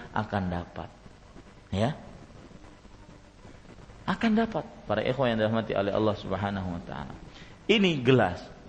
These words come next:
Kalau seandainya di depan mulut saya, tinggal saya hirup, tinggal saya minum. Tetapi ketika belum takdirnya, mungkin pada jam ini belum takdirnya, maka tidak akan pernah masuk walau satu tetes pun.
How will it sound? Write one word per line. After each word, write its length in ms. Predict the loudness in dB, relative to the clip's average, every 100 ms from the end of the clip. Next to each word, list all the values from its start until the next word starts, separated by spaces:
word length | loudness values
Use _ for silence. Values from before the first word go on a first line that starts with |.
| 0
Kalau 240 | 6 6 6
seandainya 800 | 6 6 8 6 6 4 2 -2 -14 -16 0
di 160 | 4
depan 240 | 4 4 2
mulut 320 | 4 4 2
saya, 320 | -2 -4 -4 -8 -14 0
tinggal 480 | 2 6 8 8 6
saya 400 | 2 2 2 0 -10 -20 -20 -12
hirup, 360 | 4 4 6 0 -6 -18 -6
tinggal 480 | 2 4 6 8 8
saya 400 | 6 2 4 4 2 -12 -16 0
minum. 400 | 4 6 6 4 -2 -12 -16 -18 -20 -20 -20 -20 -2
Tetapi 380 | 0 6 4 6
ketika 320 | 0 0 6
belum 300 | 8 8 6
takdirnya, 720 | 8 6 8 2 4 4 4 2
mungkin 460 | 0 0 2 0
pada 240 | 4 4 6
jam 200 | 6 4
ini 160 | 2 2
belum 260 | 2 2 4
takdirnya, 500 | 2 4 2 2 0 -4 -14 -4
maka 180 | -4 -2
tidak 380 | -4 -2 -2 0
akan 160 | 0
pernah 240 | 0 0 0
masuk 400 | 0 -2 -8 0
walau 240 | 2 2
satu 220 | 0 -2 -2
tetes 380 | -4 -4 -8 -10
pun. 160 | -14